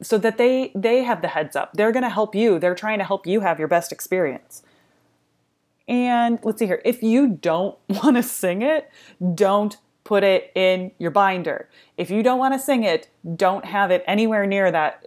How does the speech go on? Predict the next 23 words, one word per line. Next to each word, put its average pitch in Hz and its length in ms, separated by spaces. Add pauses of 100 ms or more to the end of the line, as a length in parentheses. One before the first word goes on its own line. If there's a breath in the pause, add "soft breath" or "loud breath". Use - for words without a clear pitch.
(160)
because 208 540 (240 loud breath)
I've 208 160
heard 240 200
so 294 200
many 294 220
<laughs> - 20
stories 311 640
about 208 580 (300 loud breath)
people 302 260
going 226 360
into 233 280
it 233 80
and 262 80
they're, 277 260
they, 247 380 (120)
they 254 140
just 233 200
have 190 260
something 208 380
that 185 160
they're 170 160
working 180 420
on 196 320